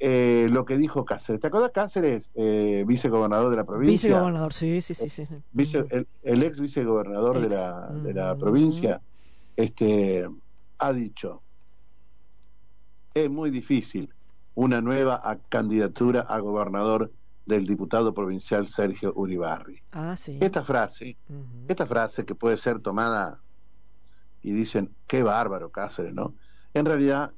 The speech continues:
Speaker 1: encierra un montón de cosas. Una de las cosas que encierra es que Cáceres hubiera seguido siendo un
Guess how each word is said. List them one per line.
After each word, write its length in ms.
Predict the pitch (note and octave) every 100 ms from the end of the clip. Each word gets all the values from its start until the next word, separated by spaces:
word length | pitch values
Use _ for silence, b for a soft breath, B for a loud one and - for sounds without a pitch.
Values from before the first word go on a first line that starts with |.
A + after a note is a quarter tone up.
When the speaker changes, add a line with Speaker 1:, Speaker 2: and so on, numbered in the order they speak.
| -
Speaker 1:
encierra 560 | A2+ G#2 C3+ C3 B2+
un 120 | A#2+
montón 360 | A#2 G#2+ G2+ G#2+
de 120 | G2
cosas. 440 | - E2 - - - - - - - - - - -
Una 280 | D3 E3+ D#3+
de 80 | B2+
las 100 | A2+
cosas 300 | - B2+ -
que 100 | C#3
encierra 500 | C3 C3 C3+ B2 B2+ A#2+
es 180 | B2 A#2
que 340 | B2+ A#2 A2+ - - - - - - - - -
Cáceres 640 | E3 C#3+ - B2+ C3 -
hubiera 300 | B2+ C#3 E3
seguido 380 | - B2+ C3+ C#3
siendo 600 | A#2+ C3 A#2+ A2+ A#2+ B2 -
un 440 | B2 C3+ C3+ B2+